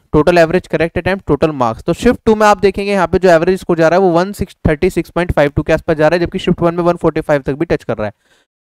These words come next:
तो हम definitely कह सकते हैं ये वाली shift जो shift two है ये काफ़ी ज़्यादा hard रही होगी comparatively shift वन के। ठीक है, इतना idea लगाया जा सकता है। बाकी ये और दो shift one और shift four थोड़ी आए,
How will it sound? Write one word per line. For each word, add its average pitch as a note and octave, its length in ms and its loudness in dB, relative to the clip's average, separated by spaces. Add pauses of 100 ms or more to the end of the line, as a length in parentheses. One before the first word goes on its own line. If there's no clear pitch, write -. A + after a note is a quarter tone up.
(100)
तो F#3+ 60 6
हम A3 260 0
definitely G3+ 560 -2
कह G#3 120 0
सकते - 260 -6
हैं G#3 60 -4
ये F#3 100 2
वाली F3+ 180 2
shift F#3+ 240 -4
जो G3+ 100 4
shift G#3 280 -2
two F3+ 100 4
है F3+ 100 2
ये F#3+ 80 0
काफ़ी E3 300 0
ज़्यादा F3+ 420 2 (880)
hard G3+ 220 6
रही F#3+ 160 4
होगी E3 220 4
comparatively E3+ 680 0
shift G3+ 300 0
वन C#3+ 240 2
के। A2 140 -8 (380)
ठीक A3+ 100 0
है, C4+ 80 -2 (240)
इतना G3 220 0
idea G3 220 4
लगाया E3 280 2
जा F3+ 100 0
सकता F#3+ 240 -4
है। A#3 60 2
बाकी F3+ 340 0
ये F#3+ 200 4
और G3+ 140 6
दो E3+ 140 2
shift F#3+ 260 -2
one F3+ 180 2
और F#3+ 100 4
shift - 180 -2
four F3 200 0
थोड़ी E3+ 240 0
आए, C#3+ 240 0